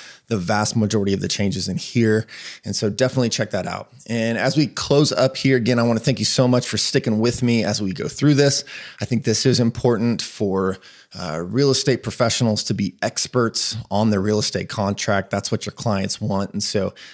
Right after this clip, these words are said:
this will help keep you up to speed on all those changes. Um, again, we've got to help with this because, again, there's so many pages in the contract.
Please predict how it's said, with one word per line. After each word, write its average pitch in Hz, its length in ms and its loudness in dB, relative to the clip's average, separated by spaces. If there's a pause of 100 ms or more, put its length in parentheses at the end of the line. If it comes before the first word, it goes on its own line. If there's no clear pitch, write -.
(120)
this - 140 -2
will 120 100 2
help 113 200 0
keep - 240 -8
you 85 120 -6
up 101 140 -4
to - 60 -8
speed - 380 -4
on 98 120 -4
all 104 180 -4
those 87 200 -6
changes. 104 580 -2 (360)
Um, 98 380 -6
again, 113 260 -2
we've 139 260 0
got 127 400 2
to 117 120 0
help 202 460 2
with 123 200 -2
this - 260 0
because, 123 280 -4
again, 123 160 2
there's 117 120 0
so - 180 0
many 160 160 2
pages 117 380 0
in 98 80 -4
the - 60 -6
contract. - 840 0